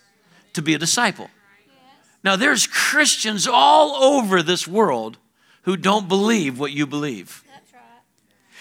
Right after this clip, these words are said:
There are Christians all over this world, or Christianity all over this world, that doesn't believe what the Bible says anymore.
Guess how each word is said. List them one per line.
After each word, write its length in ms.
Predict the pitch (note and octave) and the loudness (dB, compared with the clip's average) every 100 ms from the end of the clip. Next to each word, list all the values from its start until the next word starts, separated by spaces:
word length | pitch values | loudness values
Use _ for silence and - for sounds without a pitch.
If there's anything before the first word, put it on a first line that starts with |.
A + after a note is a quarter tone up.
| - | -14
There 260 | E3 A#3+ C#4+ | 0 4 4
are 40 | F#3+ | 2
Christians 680 | - B3 C4 - D4 B3 F#3+ | 0 2 2 0 -2 -4 0
all 320 | A3+ A3+ G#3+ | 2 2 4
over 300 | A3 A#3 G#3+ | 2 2 0
this 280 | F#3 F3+ - | -2 -2 -4
world, 440 | A3+ A#3+ E3 E3 | 0 2 2 0
or 260 | F#3 F3+ F3+ | 0 0 0
Christianity 920 | - B3 - - G3 F#3 B3 A3+ G3 | -2 -2 -2 -4 -6 -2 -2 -2 -2
all 180 | F#3 G3+ | 2 2
over 140 | F#3+ | 2
this 120 | F3+ | -4
world, 320 | E3 A#3+ G#3+ F3+ - | -2 0 0 -4 -6
that 120 | G3+ F#3+ | -4 -2
doesn't 320 | A3 G#3+ G#3+ | -2 -2 -2
believe 340 | F#3+ G#3 A#3+ | -2 -2 -2
what 140 | G#3 - | -2 -2
the 80 | |
Bible 400 | F3+ E3+ C#4 D4 | -2 0 0 0
says 320 | - - A#2 A2 | -4 -4 -4 -4
anymore. 400 | B2+ A2+ G#2+ | -6 -8 -10